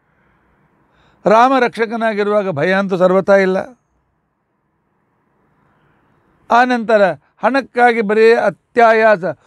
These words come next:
ಓವರ್ ಟೈಮ್, ಪಾರ್ಟ್ ಟೈಮ್, ಅದು ಇದು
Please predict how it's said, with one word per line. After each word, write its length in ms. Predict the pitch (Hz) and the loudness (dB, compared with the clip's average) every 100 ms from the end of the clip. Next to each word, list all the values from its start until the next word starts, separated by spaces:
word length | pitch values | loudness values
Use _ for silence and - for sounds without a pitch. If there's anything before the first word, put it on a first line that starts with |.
| _ - | _ -6
ಓವರ್ 340 | 202 214 196 | -2 -2 -4
ಟೈಮ್, 320 | 208 202 190 | -2 -2 -4
ಪಾರ್ಟ್ 360 | - 196 208 190 | -6 -6 -6 -4
ಟೈಮ್, 300 | 214 190 180 | -2 0 -2
ಅದು 360 | 196 208 202 185 | -4 -2 0 2
ಇದು 380 | 202 202 180 | 2 2 0